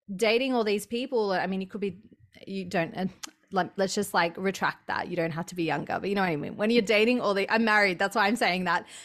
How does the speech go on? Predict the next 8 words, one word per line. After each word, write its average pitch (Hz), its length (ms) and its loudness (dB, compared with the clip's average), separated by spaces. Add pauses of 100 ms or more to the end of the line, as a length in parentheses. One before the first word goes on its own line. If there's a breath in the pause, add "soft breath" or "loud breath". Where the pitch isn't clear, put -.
(120)
When 240 180 0
you're 262 100 2
dating 247 400 0
all 254 140 -2
of 233 100 -4
these 208 240 -6
people 240 460 -2
and 185 380 0